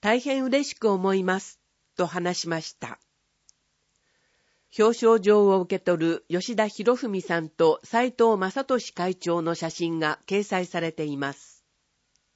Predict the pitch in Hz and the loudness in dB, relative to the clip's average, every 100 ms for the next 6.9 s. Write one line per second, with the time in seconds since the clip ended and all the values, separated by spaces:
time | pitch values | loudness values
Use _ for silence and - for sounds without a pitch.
0 | _ _ _ _ _ _ _ _ _ _ | _ _ _ _ _ _ _ _ _ _
1 | - 226 240 254 247 240 240 233 247 247 | 2 4 4 4 4 2 4 6 4 2
2 | 240 220 214 208 185 185 175 175 165 156 | 0 2 2 0 -4 -2 -2 -2 -2 -2
3 | - _ _ _ _ _ _ _ - 233 | -6 _ _ _ _ _ _ _ 6 8
4 | 233 - - 160 233 233 233 220 220 220 | 8 0 -6 0 0 0 0 2 2 0
5 | 214 202 196 190 190 - - 175 - 269 | -2 -4 -2 -4 -4 -6 -2 -2 0 -2
6 | 226 196 196 175 170 - - - | 0 0 0 -2 -6 -8 -18 -20